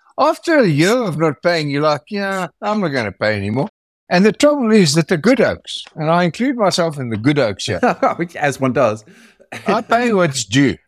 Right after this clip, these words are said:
Speaker 2: Yeah.
Speaker 1: And I don't go, like, "Okay, they're not gonna cut the whole street off of water and they can't get me." You know, I, I pay. I pay whatever is due, and taxes and other one. And so you have this burden, 'cause, <laughs> you think you can pass a law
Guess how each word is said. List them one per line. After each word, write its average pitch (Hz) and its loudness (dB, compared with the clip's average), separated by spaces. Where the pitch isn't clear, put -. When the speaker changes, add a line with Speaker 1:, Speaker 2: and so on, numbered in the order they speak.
Speaker 2:
Yeah. 120 2
Speaker 1:
And 156 2
I 214 0
don't 320 0
go, 202 0
like, 147 -2
"Okay, 151 -4
they're 127 -4
not 151 -2
gonna 135 -2
cut - -6
the 117 0
whole 123 0
street 131 -4
off 110 -4
of 104 -4
water 113 -2
and 104 -2
they 104 0
can't 147 -2
get 113 -2
me." 127 -8
You 147 -2
know, 143 2
I, 233 0
I 294 -2
pay. 214 -2
I 180 0
pay 185 -2
whatever 170 -2
is 135 -4
due, 123 0
and 117 -16
taxes 135 -2
and 120 -4
other 117 2
one. 92 -2
And 165 2
so 185 2
you 180 0
have 202 -2
this 175 2
burden, 127 -2
'cause, 233 0
<laughs> - -6
you 170 0
think 311 0
you 330 -2
can 262 -2
pass 226 0
a 196 2
law 143 0